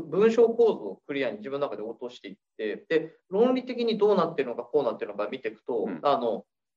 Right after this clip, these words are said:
Speaker 1: まあ、五回くらい読むと、大体書いてある文章の向こう側が見えてきて、
Speaker 2: うん。うん。
Speaker 1: で、あの、まあ、それと同時に、著者がなぜこの論理構造を使ったのかとか、
Speaker 2: うん。
Speaker 1: 著者がここで悩んだとかが見えてくるんで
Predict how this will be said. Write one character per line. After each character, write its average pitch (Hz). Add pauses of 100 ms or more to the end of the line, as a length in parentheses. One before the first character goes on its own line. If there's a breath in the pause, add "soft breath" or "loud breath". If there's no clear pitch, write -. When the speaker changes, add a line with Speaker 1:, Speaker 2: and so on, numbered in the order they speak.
Speaker 1:
ま 190
あ、 -
五 190
回 392
く 392
ら -
い 139
読 135
む -
と、 -
大 262
体 269 (100)
書 320
い 349
て -
あ 156
る 135
文 143
章 123
の 107
向 131
こ 220
う -
側 196
が 175
見 156
え 104
て -
き -
て、 -
Speaker 2:
う -
ん。 - (200)
う -
ん。 143
Speaker 1:
で、 170
あ 165
の、 147 (220)
ま 180
あ、 -
そ 190
れ 262
と 277
同 220
時 220
に、 220 (160)
著 359
者 359
が - (420)
な 320
ぜ 190
こ 170
の 170
論 175
理 175
構 180
造 127
を 113
使 -
っ 107
た 120
の 110
か 92
と -
か、 95
Speaker 2:
う 107
ん。 -
Speaker 1:
著 294
者 208
が 131
こ 190
こ 294
で 294
悩 180
ん -
だ 117
と 117
か 107
が 101
見 101
え 107
て -
く -
る 92
ん 80
で -